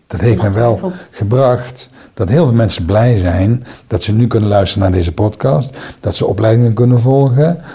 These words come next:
Speaker 1: dat ik o-, op vakantie kan naar weet ik wat.
Speaker 2: Ja, het is heel mooi hoe je dat zegt.
Speaker 1: Ja.
Speaker 2: Het heeft mij gebracht dat heel veel mensen blij zijn.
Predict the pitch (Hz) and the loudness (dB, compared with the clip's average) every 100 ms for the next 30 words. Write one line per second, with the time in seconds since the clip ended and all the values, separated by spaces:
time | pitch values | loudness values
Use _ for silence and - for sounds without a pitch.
0 | - - 110 104 - - - - - _ | -10 -2 0 0 -2 -4 -6 -12 -20 _
1 | - 143 - - 127 87 135 117 110 104 | -2 -2 -2 0 0 0 0 2 2 0
2 | 101 110 127 135 156 165 - - _ - | 2 2 2 2 0 -2 -10 -20 _ -14
3 | - 180 151 147 170 - 233 302 262 214 | -8 -6 -8 -10 -10 -4 -2 0 0 0
4 | 208 185 185 185 170 - 123 147 110 82 | -2 -6 -6 -6 -6 -2 2 2 2 -4
5 | - 180 185 190 185 - 175 185 208 320 | -10 -10 -6 -6 -8 -6 -2 2 2 0
6 | 330 254 190 196 311 - - - - _ | 0 -6 -2 -2 -2 -6 -18 -20 -20 _
7 | _ _ - 190 190 190 170 214 240 214 | _ _ -6 -2 -2 -4 -4 0 0 0
8 | 214 202 190 190 185 185 170 156 156 156 | -2 -2 -2 -4 -6 -8 -6 -6 -6 -8
9 | 156 160 | -10 -12